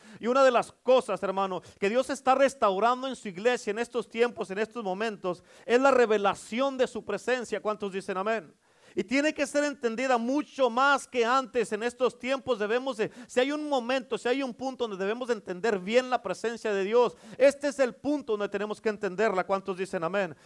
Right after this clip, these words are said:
¿Por qué? Porque ahorita es necesario que la iglesia regrese a la presencia de Dios. Y acuérdate, la iglesia somos tú y yo. Amén. Escucha lo que leímos en Ja-, en Génesis capítulo tres. Tienes que captar esto que te voy a decir. Fíjate cómo te lo voy a decir.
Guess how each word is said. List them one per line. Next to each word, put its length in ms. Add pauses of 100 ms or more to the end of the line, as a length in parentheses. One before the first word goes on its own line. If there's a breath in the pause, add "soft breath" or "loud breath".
(120)
¿Por 180
qué? 160
Porque 400 (160 loud breath)
ahorita 400
es 80
necesario 640
que 100
la 60
iglesia 380
regrese 420
a 40
la 120
presencia 580
de 120
Dios. 420 (180 loud breath)
Y 60
acuérdate, 640 (140 loud breath)
la 100
iglesia 480
somos 480
tú 200
y 80
yo. 280 (1200)
Amén. 380 (140)
Escucha 500
lo 140
que 100
leímos 460
en 80
Ja-, 200
en 120
Génesis 480
capítulo 560
tres. 440 (140 soft breath)
Tienes 240
que 100
captar 320
esto 240
que 120
te 80
voy 80
a 20
decir. 240
Fíjate 320
cómo 220
te 80
lo 80
voy 80
a 100
decir. 260